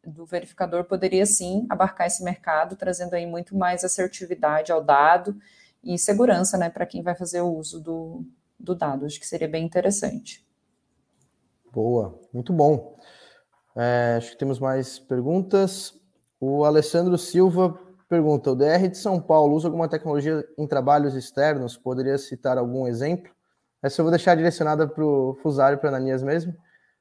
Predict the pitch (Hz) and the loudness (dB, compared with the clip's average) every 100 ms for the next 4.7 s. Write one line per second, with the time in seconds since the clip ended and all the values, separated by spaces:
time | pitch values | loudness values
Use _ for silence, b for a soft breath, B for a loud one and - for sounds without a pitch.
0 | _ _ 120 123 120 117 117 120 _ _ | _ _ -6 -2 -2 -2 -4 -10 _ _
1 | _ _ - 151 190 208 214 - 220 180 | _ _ -4 -2 0 -2 -2 0 2 6
2 | 180 190 175 165 156 - - - _ _ | 6 6 2 0 -2 -4 -14 -20 _ _
3 | 131 139 139 135 147 143 135 117 160 185 | -6 -4 -2 -4 -4 -2 -4 -2 0 2
4 | 147 156 156 139 - - - | 0 -2 -4 -4 -6 -14 -20